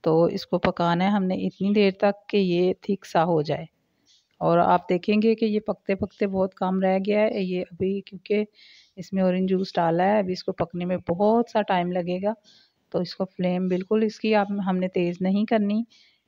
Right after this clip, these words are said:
फ्लेम हमने इसकी मीडियम ही रखनी है। और अभी इसमें उबाल आया, अब आहिस्ता आहिस्ता ये पकता रहेगा।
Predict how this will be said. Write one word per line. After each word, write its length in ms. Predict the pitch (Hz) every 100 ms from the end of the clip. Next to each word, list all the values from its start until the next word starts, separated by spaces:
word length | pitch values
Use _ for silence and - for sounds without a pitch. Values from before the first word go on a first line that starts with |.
| _ -
फ्लेम 260 | 190 190
हमने 280 | 196 185 180
इसकी 220 | 185 - 185
मीडियम 440 | 180 170 202 226
ही 100 | 240
रखनी 400 | 240 - 226 233
है। 180 | 240 254 _ _ _ _ _ _ _ _ _ _ _ _ _ _ _ _ _
और 100 | 190 175
अभी 440 | - 190 170 196
इसमें 260 | 202 - 202
उबाल 360 | 196 185 180 190
आया, 260 | 190 202
अब 160 | 196 180
आहिस्ता 320 | 175 175 175
आहिस्ता 260 | 170 - 175
ये 140 | 170
पकता 400 | 170 165 - 190
रहेगा। 380 | 202 202 208 220